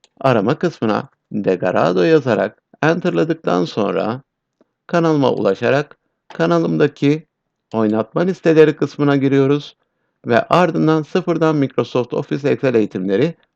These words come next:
oynatma listesinin tamamını görüntüle dememiz yeterlidir arkadaşlar. Burada bütün seri halinde videolarıma ulaşabiliyorsunuz arkadaşlar.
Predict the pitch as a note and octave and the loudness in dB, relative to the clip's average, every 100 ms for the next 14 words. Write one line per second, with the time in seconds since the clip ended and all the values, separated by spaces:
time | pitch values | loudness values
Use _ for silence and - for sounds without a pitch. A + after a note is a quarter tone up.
0 | - D3 D#3 D#3+ D#3+ G3 D#3+ C3+ A#2 D3 | -2 2 2 0 -2 -4 -2 -4 -4 -6
1 | D#3 D#3 D3+ C#3 A2+ G2 B2 C#3 A2+ - | -4 -2 0 0 0 0 2 2 0 0
2 | D3+ D#3+ _ _ _ D#3+ D3 A2 D3 D3+ | -2 -2 _ _ _ 0 2 2 0 0
3 | C#3+ B2+ A2 G2+ G2 F#2 - G2 - - | 0 2 0 0 -4 -8 -6 -6 -6 -10
4 | _ - - - - F3+ D3 A3+ C#3+ - | _ -20 -20 -20 -4 4 4 4 0 -4
5 | _ _ _ - D3+ D3 D#3 F3 _ _ | _ _ _ -8 -6 0 -2 -2 _ _
6 | _ _ _ _ _ _ C3+ A#2+ D3+ C#3+ | _ _ _ _ _ _ 0 2 2 2
7 | C3 G2 F#2 G2 C#3+ C#3 F#2+ F#2+ C3+ E3+ | 2 2 0 -2 0 0 0 0 -2 -4
8 | _ _ - C3+ G#2+ D3+ D#3 - - B2+ | _ _ 0 2 2 0 -4 -8 -6 -2
9 | A2+ F#2 - F#2+ F#2+ F#2 F2+ F2 E2 E2+ | -2 -2 -4 -8 -4 -6 -2 -4 -4 -10